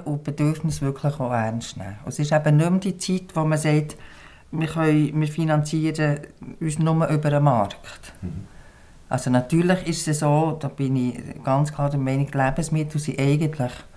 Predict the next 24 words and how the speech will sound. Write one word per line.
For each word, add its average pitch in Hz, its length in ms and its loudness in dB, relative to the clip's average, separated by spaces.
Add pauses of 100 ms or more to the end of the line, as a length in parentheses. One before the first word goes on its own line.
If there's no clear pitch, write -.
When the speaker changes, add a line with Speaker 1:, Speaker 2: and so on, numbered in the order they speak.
(320)
Speaker 1:
zu - 120 -6
billig, 147 500 8
oder? 107 220 -6 (240)
Speaker 2:
Mhm. 90 220 -8 (520)
Speaker 1:
Und 147 120 -2
die 147 40 6
Lebensmittel, 151 800 4
äh, 143 220 0 (100)
haben 131 300 0 (380)
zu - 120 -8
wenig 151 280 4
Wertschätzung. 151 720 0
Also 151 180 0
wenn 135 100 2
man 127 120 -2
sieht, 143 300 -2
wie 139 60 0
viel 151 280 2
fortgeschossen 147 840 -2
wird, 143 480 2
dann 139 240 0
muss 123 240 -2
man 123 100 0
sagen, 123 400 0